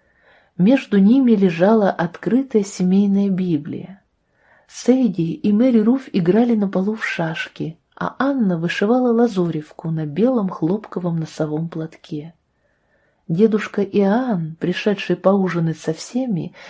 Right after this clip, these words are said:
сидел в кресле качалки возле двери, ведущей на заднее крыльцо.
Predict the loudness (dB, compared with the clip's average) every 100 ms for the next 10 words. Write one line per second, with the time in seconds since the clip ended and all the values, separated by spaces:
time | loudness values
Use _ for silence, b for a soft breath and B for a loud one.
0 | -14 -2 2 4 2 0 4 4 2 -4
1 | -2 -6 -4 -4 -2 -4 -2 -2 -2 -4
2 | -2 -2 -2 -2 -6 -8 -6 -2 -2 -2
3 | -6 -4 -4 -4 -6 -6 -8 -6 -6 -6
4 | -10 -10 -10 -12